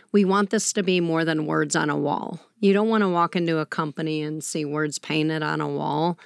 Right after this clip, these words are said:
that have no meaning for people. And so it's very important to us in these sessions. We had to get every word right with you because those words are important to you. They have deep meaning,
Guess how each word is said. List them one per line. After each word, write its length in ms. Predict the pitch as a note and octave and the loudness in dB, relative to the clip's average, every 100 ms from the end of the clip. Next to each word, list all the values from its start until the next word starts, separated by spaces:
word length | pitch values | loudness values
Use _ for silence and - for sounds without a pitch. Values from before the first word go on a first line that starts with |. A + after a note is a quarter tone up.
| - - | -20 -6
that 240 | D#3 D3 - | -4 -4 -4
have 200 | F3+ D3+ | -4 -2
no 160 | D#3+ | -2
meaning 560 | D#3 D3+ D3 D3+ D3+ D3 | 0 0 0 0 -2 -4
for 200 | - D#3 | -6 -6
people. 580 | - D3 - E3+ F#3 F#3+ _ - _ - | -4 -6 -6 -6 -4 -4 _ -20 _ -4
And 140 | E3 | -2
so 440 | - F3+ E3 D#3 - - | 0 0 0 -2 -6 -6
it's 180 | G3 - | -4 -2
very 340 | - F3+ F3 | -2 0 2
important 440 | E3+ D#3 F#3 D3+ E3+ | 0 -2 -4 -4 -4
to 100 | F3 | -4
us 180 | D#3 - | -4 -4
in 100 | D#3+ | -2
these 160 | D3 - | -2 -2
sessions. 640 | - D#3 - D3+ D3 C#3 | -2 -2 -4 -4 -4 -2
We 180 | E3+ F3 | 0 2
had 200 | G3 G3 | 0 0
to 80 | F3+ | 0
get 200 | D#3+ - | -2 -2
every 340 | E3 D#3+ F3 | -4 -2 0
word 340 | D#3 D#3+ D3+ D3 | 0 0 -2 0
right 300 | D#3 E3+ - | -2 -2 -4
with 240 | E3 - | -6 -4
you 140 | D#3 D#3 | -4 -4
because 320 | D#3 D#3+ D3+ | -4 -6 -4
those 220 | D#3 D3+ | -4 -6
words 540 | D3+ D3 F3 D3+ D3 D#3+ | -6 -2 0 0 -2 -4
are 160 | D#3 | -2
important 580 | D3+ D3 - F#3+ - C#3+ | -2 -4 -4 -4 -2 -6
to 120 | - | -4
you. 120 | D#3 D3+ | -4 -4
They 120 | D3 | -6
have 280 | D#3+ D3 C#3+ _ - - _ - | -6 -6 -10 _ -20 -20 _ 2
deep 260 | G3+ G3+ | 2 2
meaning, 680 | - F3 E3+ D3+ D3 C#3+ C#3+ | 2 2 2 2 0 -2 -6